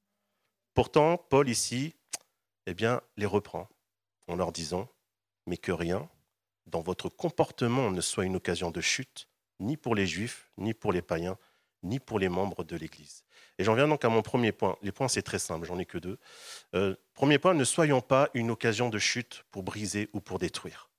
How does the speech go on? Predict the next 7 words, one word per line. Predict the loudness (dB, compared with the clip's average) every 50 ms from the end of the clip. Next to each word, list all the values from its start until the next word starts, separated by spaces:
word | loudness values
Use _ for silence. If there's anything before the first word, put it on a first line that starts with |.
| _ _ _ _ _ _ _ -20 -20 -20 _ _ _
Lorsque | 4 4 4 6 4 4
Paul | 2 6 6 6 8 8 6 4 2 0 _
parle | 6 8 8 8 6 2 0
ici | 0 0 0 0 0 0
d'occasion | 2 2 2 4 4 4 4 4 4 2 4
de | 4 4
chute, | 4 4 4 2 -2 -8 _ -16 -16 -16 -16 -20